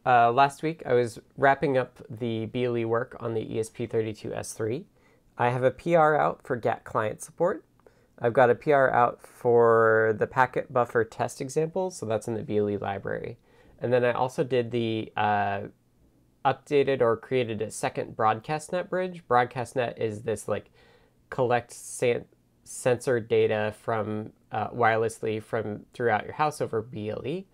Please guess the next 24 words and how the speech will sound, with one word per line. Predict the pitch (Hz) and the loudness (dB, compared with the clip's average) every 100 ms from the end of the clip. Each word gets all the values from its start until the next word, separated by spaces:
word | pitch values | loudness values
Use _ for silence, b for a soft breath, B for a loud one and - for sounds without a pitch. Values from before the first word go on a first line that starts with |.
| b b b b - | b b b b -4
And | 113 110 104 | -2 -2 -2
the | 113 110 107 - | -2 0 0 2
bridge | 120 107 120 | 2 2 -2
is | 110 | -8
the | 113 | -8
thing | 107 113 107 | -8 -6 -6
that, | 104 104 - _ - | -6 -8 -12 _ -16
that | 127 113 - _ _ | -10 -10 -12 _ _
listens | 135 131 135 135 117 - | -2 -2 0 -4 -6 -6
to | 113 | -4
those | 117 107 | -2 -2
B | - | -2
L | 110 | -2
E | 107 | 0
broadcasts | 107 123 123 120 113 - | 2 0 2 -2 -2 -6
and, | 117 113 - - | -8 -8 -12 -10
and | 113 101 101 - | -8 -8 -10 -10
logs | 117 104 104 - | -2 -2 -2 -4
those | 107 104 - | -2 -2 -4
to | - | -12
Adafruit | 107 117 101 - - - | -8 -4 -4 -6 -12 -8
I | 60 58 | -6 -6
O. | 55 | -8
So, | - - - | -10 -10 -10